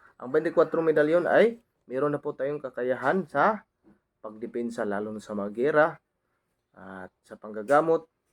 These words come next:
at sa pangpaswerte. So, yan kasi ay mga silyo.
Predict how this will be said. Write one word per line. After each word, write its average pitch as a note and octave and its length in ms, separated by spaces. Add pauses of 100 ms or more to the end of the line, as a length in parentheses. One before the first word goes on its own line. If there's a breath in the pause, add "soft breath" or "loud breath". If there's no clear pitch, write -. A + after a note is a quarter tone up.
(280)
at G2+ 160
sa - 140
pangpaswerte. F2+ 720
So, - 140
yan B2 240
kasi A#2 260
ay A2+ 160
mga A2+ 240
silyo. A#2 560